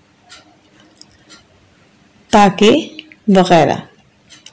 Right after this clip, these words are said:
मसलन वो घर वापस आ गया क्योंकि बाहर, बाहर बहुत गर्मी थी, उसकी बात दुरुस्त थी लिहाजा मैंने मान ली, कल स्कूल जाना है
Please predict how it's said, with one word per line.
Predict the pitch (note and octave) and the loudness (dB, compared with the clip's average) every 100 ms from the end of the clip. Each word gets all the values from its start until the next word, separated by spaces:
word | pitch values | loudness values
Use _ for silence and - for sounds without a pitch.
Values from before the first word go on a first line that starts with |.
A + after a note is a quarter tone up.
| - - G#3 | -14 -10 -4
मसलन | G3+ - A#3+ A#3+ | -2 0 0 2
वो | A3 A3+ | 4 2
घर | G3 A3+ | 4 2
वापस | G#3+ F3+ A3 A3 | 2 2 0 2
आ | A3+ | 2
गया | A3 A3+ A#3+ - - - - _ - | 2 2 2 -2 -16 -20 -20 _ -4
क्योंकि | G3 A#3 | 0 0
बाहर, | G3 A3 A3+ | 0 0 2
बाहर | A3 F#3+ F#3+ F3+ G#3+ A#3+ | 0 0 2 2 2 2
बहुत | G3 F3+ A3 G3 | 2 2 0 2
गर्मी | F#3 F3 F3 | 2 2 2
थी, | F3 A3+ C4 - - - - _ - | 0 -2 -2 -6 -20 -20 -20 _ -2
उसकी | G#3+ - C4+ | -2 2 2
बात | A3 A3+ A3 | 4 4 4
दुरुस्त | G3 G#3 A#3 - | 2 2 0 0
थी | B3 B3+ | 0 2
लिहाजा | A3+ G3+ G3 G3 A#3 | 2 2 2 2 2
मैंने | G#3 F3+ F3+ | 4 2 2
मान | F3 F3 F3 | 2 2 4
ली, | G3+ C4+ - - - _ - | 2 0 -8 -20 -20 _ -2
कल | A#3+ A#3+ | 2 2
स्कूल | - - A#3+ G#3+ | -2 0 0 4
जाना | G3+ F#3+ G3 | 2 2 2
है | A3+ | 2